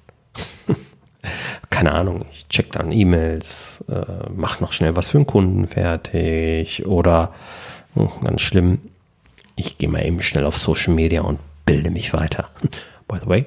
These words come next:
sind wir auf LinkedIn schon verknüpft? Wenn nicht, das sollten wir unbedingt nachholen. <laughs> Ähm, es hilft also nicht, wenn wir uns irgendetwas einfach nur so vornehmen.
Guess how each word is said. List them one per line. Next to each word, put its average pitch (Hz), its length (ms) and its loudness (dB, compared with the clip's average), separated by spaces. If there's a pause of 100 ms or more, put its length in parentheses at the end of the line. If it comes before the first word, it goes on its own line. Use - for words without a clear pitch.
sind 92 220 0
wir 101 80 2
auf - 120 -4
LinkedIn 101 320 2
schon 139 140 4
verknüpft? - 540 0 (300)
Wenn 85 140 -2
nicht, - 320 -4
das - 120 -6
sollten 90 240 0
wir 85 40 4
unbedingt 82 320 -2
nachholen. 85 360 -6 (100)
<laughs> 143 240 0 (1000)
Ähm, 117 500 4 (540)
es - 180 4
hilft 185 200 6
also 104 220 4
nicht, 98 320 0
wenn 98 180 2
wir 101 160 2 (840)
uns 123 260 0 (100)
irgendetwas 147 960 2 (140)
einfach 117 260 0
nur 117 80 4
so 98 120 0
vornehmen. 82 600 0